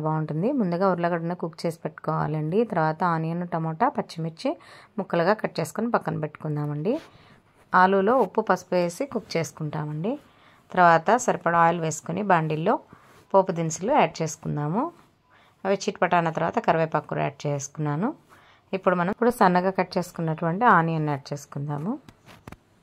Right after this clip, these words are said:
ఇవి కొంచెం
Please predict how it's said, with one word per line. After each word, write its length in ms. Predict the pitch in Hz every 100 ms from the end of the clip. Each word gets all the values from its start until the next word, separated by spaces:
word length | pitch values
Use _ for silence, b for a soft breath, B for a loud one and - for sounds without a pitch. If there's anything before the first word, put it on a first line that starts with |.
| _ _ _ _ _ _ _ _ _ - b b b b b _ -
ఇవి 140 | 190 254 - -
కొంచెం 280 | 170 160